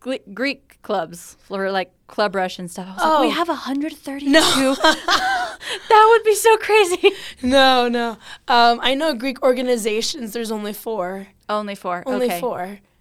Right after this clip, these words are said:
Speaker 1: Okay.
Speaker 2: Um, but clubs on general and campus, there's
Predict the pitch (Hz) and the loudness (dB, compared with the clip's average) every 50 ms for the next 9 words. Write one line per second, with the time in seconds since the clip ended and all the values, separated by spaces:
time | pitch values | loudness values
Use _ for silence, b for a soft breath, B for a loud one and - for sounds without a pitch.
0 | _ _ _ - 247 294 - 202 202 226 226 226 226 226 220 214 196 226 233 220 | _ _ _ -10 -8 -6 -6 -4 -2 -2 -2 -2 -2 -2 -4 -6 -4 -2 0 0
1 | 214 214 208 - - - - - 262 254 254 254 240 202 220 220 - - - - | 0 -2 -4 -6 -8 -10 -8 -4 -2 0 0 0 0 -2 -6 -10 -12 -10 -10 -8
2 | 214 226 226 196 - 240 226 233 226 226 226 220 214 208 202 - - 208 208 202 | -8 -6 -6 -6 -4 -4 -4 -4 -4 -6 -8 -8 -10 -12 -12 -12 -14 -14 -14 -14
3 | - 226 214 202 - - - 220 214 208 190 - | -12 -12 -10 -10 -8 -6 -6 -8 -8 -8 -12 -12